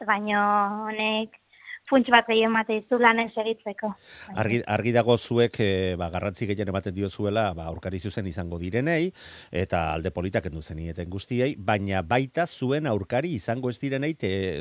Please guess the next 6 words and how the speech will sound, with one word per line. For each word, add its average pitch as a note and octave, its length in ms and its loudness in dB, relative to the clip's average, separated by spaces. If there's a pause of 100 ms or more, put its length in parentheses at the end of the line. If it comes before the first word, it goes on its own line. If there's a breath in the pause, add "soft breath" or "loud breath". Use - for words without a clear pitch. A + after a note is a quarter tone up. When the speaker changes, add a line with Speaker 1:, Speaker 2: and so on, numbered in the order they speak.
Speaker 2:
zuek, B2+ 420 2
baina G#2+ 300 2
maila B2 260 0
goragoko G#2 540 0
batean A#2 400 -2
daudelako, A#2+ 560 0